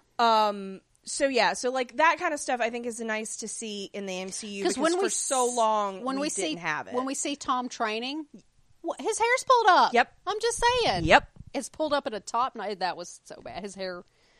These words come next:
Speaker 2: I, like, either his hair hadn't grown out
Speaker 1: He
Speaker 2: enough
Speaker 1: does
Speaker 2: or
Speaker 1: not,
Speaker 2: they hadn't put the
Speaker 1: he's
Speaker 2: extensions
Speaker 1: not
Speaker 2: in
Speaker 1: meant
Speaker 2: yet.
Speaker 1: to have long hair, I
Speaker 2: No,
Speaker 1: don't
Speaker 2: he's
Speaker 1: think.
Speaker 2: really not.
Speaker 1: Um, it doesn't suit him.
Speaker 2: No.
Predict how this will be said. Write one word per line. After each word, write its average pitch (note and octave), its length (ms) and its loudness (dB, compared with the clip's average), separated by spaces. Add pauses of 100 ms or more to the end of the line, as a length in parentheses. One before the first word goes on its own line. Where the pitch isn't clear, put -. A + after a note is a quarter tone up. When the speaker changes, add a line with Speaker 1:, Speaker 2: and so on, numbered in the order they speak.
(220)
Speaker 2:
I, B3+ 140 2
like, C4 280 2
either C#4 260 2
his B3 200 -4
hair D4 220 2
hadn't C#4 220 0
grown C#4 220 0
out C4 160 4
Speaker 1:
He F4 80 2
Speaker 2:
enough - 180 6
Speaker 1:
does F#4+ 100 2
Speaker 2:
or B3 40 4
Speaker 1:
not, D#4+ 180 10
Speaker 2:
they C4+ 60 -2
hadn't C#4+ 260 4
put C#4+ 160 -2
the D4 80 -6
Speaker 1:
he's C4 120 -6
Speaker 2:
extensions D#4 260 2
Speaker 1:
not E4 240 6
Speaker 2:
in C4 100 2
Speaker 1:
meant B3 180 2
Speaker 2:
yet. B3+ 220 6
Speaker 1:
to A#3 60 4
have G3+ 300 4
long F3 260 2
hair, E3+ 260 0
I C4 80 4
Speaker 2:
No, F4+ 60 8
Speaker 1:
don't F#4 140 10
Speaker 2:
he's C#4+ 220 8
Speaker 1:
think. B3+ 200 -4
Speaker 2:
really C4 220 4
not. G3 640 -2
Speaker 1:
Um, F#3 480 4
it G#3 120 -4
doesn't A3 400 -2
suit - 300 -2
him. D3+ 380 -6
Speaker 2:
No. F#3 160 -10